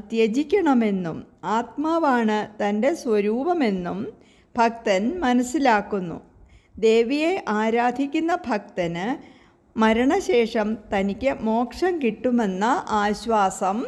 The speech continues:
ഉണ്ടാകുന്നു. അഥവാ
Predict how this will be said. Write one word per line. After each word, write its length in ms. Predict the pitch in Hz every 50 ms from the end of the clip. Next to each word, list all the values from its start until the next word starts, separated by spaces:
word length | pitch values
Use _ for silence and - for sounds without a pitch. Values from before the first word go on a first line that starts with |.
| - - - - - - - _ _ _ _ _ _ _ _ _ _ -
ഉണ്ടാകുന്നു. 800 | - 277 254 247 233 262 240 226 214 185 190 165 143 143 - - - _ _ -
അഥവാ 500 | - 214 202 - 220 202 170 165 160 175